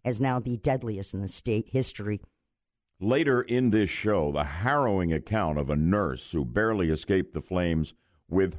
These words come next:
Speaker 2: her life.
Speaker 1: I
Speaker 2: It,
Speaker 1: saw that.
Speaker 2: it is unbelievable, and, and we're gonna play that in, um, in our seven o'clock hour. You'll want to be here for it. It is incredible.
Speaker 1: Mm, and scary, but, uh,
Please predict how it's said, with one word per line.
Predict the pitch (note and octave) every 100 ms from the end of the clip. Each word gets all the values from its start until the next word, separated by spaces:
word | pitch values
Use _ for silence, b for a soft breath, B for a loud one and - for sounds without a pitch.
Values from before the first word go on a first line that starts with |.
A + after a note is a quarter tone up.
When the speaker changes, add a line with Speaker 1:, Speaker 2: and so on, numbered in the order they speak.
| -
Speaker 2:
her | F#2+ E2+ E2+
life. | D#2 D#2+ C#2 B1+ -
Speaker 1:
I | A#2
Speaker 2:
It, | G#2+
Speaker 1:
saw | - - A#2 A#2+ B2
that. | A2+ G#2+
Speaker 2:
it | B2+ A#2
is | G2 - C3
unbelievable, | C#3 C#3+ B2 A2+ A2+ G2+ E2+ C2 B1+
and, | C2 E2+ E2
and | E2+ E2
we're | G#2 B2
gonna | A2 D#2+
play | C#2 - B2+ D3+ B2+
that | D#2 B1+ A#1+ -
in, | G2+ B2 A#2
um, | G#2 F2 E2 F2
in | A2+ G#2
our | F2+ D#2+
seven | C#2+ - A2+ F#2+ F#2 F2
o'clock | E2+ D#2 E2+ D#2 C#2+ -
hour. | C#2+ C2+ A#1+
You'll | C2 D#2
want | D2+ D#2+
to | D2+
be | D2 C#2
here | C#2 C2
for | - C2+ B1+
it. |
It | - C#2+
is | C#2
incredible. | C#2 C2 A#1 A#1+ G1+ -
Speaker 1:
Mm, | - A2 G#2+ -
and | B2 B2+
scary, | - - - C3 B2+ A#2
but, | A#2 - -
uh, | A2 A#2